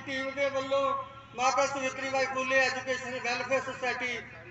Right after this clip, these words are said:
ਸਨਮਾਨ ਦਿੰਦੀ ਹੈ। ਅਸੀਂ ਦਸ ਵਾਰ ਲਗਭਗ ਟੀਚਰਾਂ ਨੂੰ ਸਨਮਾਨਿਤ ਕਰ ਚੁੱਕੇ ਆ ਔਰ ਇਸ ਵੇਲੇ ਸਾਡੇ ਚਾਰ ਫ੍ਰੀ ਟਿਊਸ਼ਨ ਸੈਂਟਰ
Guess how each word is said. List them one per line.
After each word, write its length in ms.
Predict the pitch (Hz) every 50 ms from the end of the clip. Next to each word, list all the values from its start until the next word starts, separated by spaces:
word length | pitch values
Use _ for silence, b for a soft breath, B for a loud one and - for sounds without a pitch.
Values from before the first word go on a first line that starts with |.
| 349 165 - - - - 370 349 349 330 - - 339 349 349 - - 165 - - 196 208 - - - - _ _ _ -
ਸਨਮਾਨ 240 | 269 277 277 247 254
ਦਿੰਦੀ 320 | 269 262 247 254 262 262
ਹੈ। 140 | 262 233 180 - - - - - - - - - - - - - - - - - - - - - 233
ਅਸੀਂ 220 | 254 247 302 302 302
ਦਸ 380 | - 294 277 285 285 285 285 311 311 302
ਵਾਰ 480 | 294 277 277 285 294 302 302 311 302 294
ਲਗਭਗ 600 | 294 277 277 277 277 285 - 294 277 269 262 269 277 269
ਟੀਚਰਾਂ 380 | 277 269 - - 277 277 277 269
ਨੂੰ 140 | 277 277 277
ਸਨਮਾਨਿਤ 440 | 285 277 262 247 247 254 254 247 262
ਕਰ 180 | 247 247 240 240 -
ਚੁੱਕੇ 240 | 233 208 - 220 214
ਆ 120 | 175 - - - - - - - - - - - - - - - - - - - - - - - - -
ਔਰ 160 | 226 254 285 285
ਇਸ 240 | 302 294 285 277 302
ਵੇਲੇ 280 | 302 302 302 302 311
ਸਾਡੇ 420 | 302 302 285 269 262 247 294 294 294 - -
ਚਾਰ 460 | 302 277 269 262 269 269 277 294 294 294 277 220
ਫ੍ਰੀ 280 | 262 262 285 294 294 294
ਟਿਊਸ਼ਨ 380 | 294 277 269 - 294 285 277 277
ਸੈਂਟਰ 300 | 277 262 254 254 254